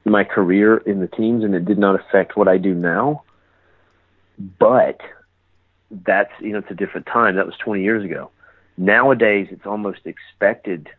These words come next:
The college degree thing's almost expected. And it's even almost expected even of our enlisted guys. You know what I mean? Guys that are, they're not gonna be officers. They're, they're enlisted, but it's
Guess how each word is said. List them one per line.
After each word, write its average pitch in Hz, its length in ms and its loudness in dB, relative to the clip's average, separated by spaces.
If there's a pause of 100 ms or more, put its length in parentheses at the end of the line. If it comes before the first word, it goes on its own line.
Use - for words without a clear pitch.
(640)
The - 80 -8
college 117 420 -2
degree 107 260 -8
thing's 95 240 -12
almost 92 280 -12
expected. 95 560 -4 (420)
And 117 300 0 (480)
it's 117 340 -8
even 170 360 2
almost 131 580 0
expected 104 560 -10 (100)
even 110 240 -6
of 98 120 -4
our 101 100 2
enlisted 92 420 -8
guys. - 220 -8 (920)
You 120 140 0
know 117 80 6
what 113 80 6
I 110 40 2
mean? 120 460 -2
Guys 120 220 2
that 123 60 0
are, 110 180 -2
they're 120 180 -2
not 143 160 0
gonna 123 140 -10
be 139 100 -6
officers. 120 400 -4
They're, 117 240 -6
they're 120 200 -4
enlisted, 117 480 -12
but 101 180 -10
it's 107 200 -10